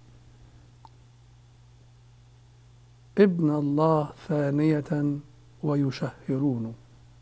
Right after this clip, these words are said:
الصعوبة في هذه الآية تكمن في عبارة "لا يمكن تجديدهم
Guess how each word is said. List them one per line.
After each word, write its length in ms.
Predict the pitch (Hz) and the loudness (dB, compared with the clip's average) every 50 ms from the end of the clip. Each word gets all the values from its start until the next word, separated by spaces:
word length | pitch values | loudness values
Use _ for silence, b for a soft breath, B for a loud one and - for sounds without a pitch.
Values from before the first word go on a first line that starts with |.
| - - - - - - - - - - - - - - - - - - - - - - - - - - - - - - - - - - - B B B B B B B B B B B - - | -20 -20 -20 -20 -20 -20 -20 -20 -20 -20 -20 -20 -20 -20 -20 -20 -20 -20 -20 -20 -20 -20 -20 -20 -20 -20 -20 -20 -20 -20 -20 -20 -20 -20 -20 B B B B B B B B B B B -18 -14
الصعوبة 600 | - - - - 160 139 170 202 214 185 190 170 | -12 -12 -4 -4 0 2 4 4 6 6 6 4
في 220 | 170 - 170 156 | 4 2 0 2
هذه 440 | 143 175 196 196 175 160 160 143 151 | 2 2 2 2 2 0 0 0 0
الآية 600 | 147 147 - - 160 151 131 123 120 123 123 120 - - - - - - b b b b b b b b b b b b b b - - | 0 0 -2 0 0 2 2 0 0 -2 -4 -6 -12 -20 -20 -20 -20 -20 b b b b b b b b b b b b b b -20 -2
تكمن 480 | - 185 196 196 - 170 165 170 165 156 | 0 0 0 2 2 4 4 4 4 2
في 240 | - - 170 160 | 0 0 0 0
عبارة 580 | 147 143 147 143 151 170 175 170 160 160 160 156 - - | 0 0 -2 2 4 4 4 4 4 4 2 0 0 0
"لا 280 | 151 151 156 151 143 139 | 2 2 4 4 2 2
يمكن 760 | 139 156 180 196 196 185 170 - - 180 175 175 170 170 175 - - - - - - - - - - - - - - - - - - | 4 4 4 4 4 2 0 0 0 0 2 2 0 -2 -4 -8 -14 -20 -20 -20 -20 -20 -20 -20 -20 -20 -20 -20 -20 -20 -20 -20 -6
تجديدهم 1040 | - 156 147 139 135 131 143 165 175 175 160 151 160 147 135 160 156 151 147 143 135 | -2 -2 -2 -2 -2 -2 -2 0 0 0 0 0 -2 -2 -2 -2 -2 0 -2 -2 -4